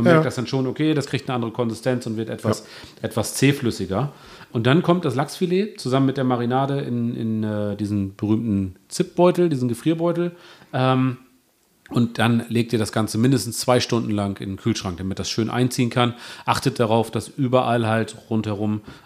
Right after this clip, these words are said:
Speaker 2: äh, was von der Marinade ist, damit da halt alles
Speaker 1: Klar,
Speaker 2: irgendwie
Speaker 1: marinieren
Speaker 2: entsprechend
Speaker 1: halt.
Speaker 2: mariniert
Speaker 1: Ja,
Speaker 2: wird.
Speaker 1: ja,
Speaker 2: Genau.
Speaker 1: ja.
Speaker 2: Das, also mindestens zwei Stunden, sagt man so.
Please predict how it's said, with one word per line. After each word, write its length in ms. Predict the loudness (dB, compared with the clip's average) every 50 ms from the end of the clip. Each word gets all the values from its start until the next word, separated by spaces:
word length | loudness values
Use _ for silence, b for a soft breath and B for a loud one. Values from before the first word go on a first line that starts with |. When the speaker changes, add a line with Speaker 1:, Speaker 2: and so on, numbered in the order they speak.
| _ -6
Speaker 2:
äh, 80 | -4 -4
was 180 | -2 -4 -6 -6
von 140 | -4 -2 -2
der 80 | 0
Marinade 460 | 0 0 0 0 0 0 0 0 2 2
ist, 380 | 2 2 0 -2 -6 -8 -4
damit 220 | -2 0 0 0 0
da 160 | 0 0 0
halt 140 | 0 0 0
alles 280 | 2 2 2 0 0
Speaker 1:
Klar, 120 | -2 -2 0
Speaker 2:
irgendwie 80 | 0 0 2
Speaker 1:
marinieren 100 | 0 2 2
Speaker 2:
entsprechend 180 | 2 2 2 0
Speaker 1:
halt. 120 | -2 0
Speaker 2:
mariniert 340 | 2 2 4 6 6 6 6
Speaker 1:
Ja, 40 | 6
Speaker 2:
wird. 140 | 4 4 4
Speaker 1:
ja, 60 | 4
Speaker 2:
Genau. 240 | 6 6 6 6 4
Speaker 1:
ja. 100 | 2 -2 B B B -18 -20 -20 -14 -12
Speaker 2:
Das, 180 | -10 -10 -10 -12 -16 -20 -20 -20 -18 -8 -2
also 160 | 0 4 8
mindestens 420 | 8 8 8 8 6 2 0 0
zwei 200 | 4 4 4 4
Stunden, 380 | 4 4 2 2 2 2 0 0
sagt 200 | 0 0 0 0
man 140 | -2 0 2
so. 260 | 2 2 0 0